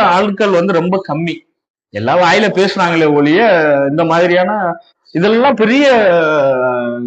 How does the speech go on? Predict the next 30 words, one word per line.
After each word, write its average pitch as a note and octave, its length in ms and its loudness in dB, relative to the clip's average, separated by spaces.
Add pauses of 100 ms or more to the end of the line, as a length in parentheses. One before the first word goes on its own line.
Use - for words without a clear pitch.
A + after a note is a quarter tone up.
(160)
நாலேஜ் G#3+ 420 2
வேணும், G#3 340 2
அனுபவம் A3 460 2
வேணும். A#2 220 -4 (540)
So - 140 -2
அந்த A3+ 180 2
மாதிரி B3+ 240 0
இருக்க A#3+ 220 0
போகும்போது F#3 580 2 (180)
கூட A3+ 200 0 (1040)
பெரிய A#3+ 220 0
கட்சிகளை G#3 440 0
சேர்த்துக்கிட்டாருன்னு F3 640 -2
வைங்க, C#3+ 180 -4
இப்ப C#3 120 -2
ஒரு C3 140 0
தேமுதிகவோ D3 680 0
இல்ல C#3 140 2
டி C#3+ 180 -2
டி D#3 120 -2
வி D3 100 2
தினகரனோ C3+ 480 0
இல்ல C3+ 160 0
பாட்டாளி D#3 320 0
மக்கள் C#3 280 -4
கட்சியோ, B2+ 280 -2 (300)
இவங்க E3 240 2
எல்லாம் G3+ 280 0
சேர்த்தீங்க G3 420 0
அப்படின்னா C#3+ 360 0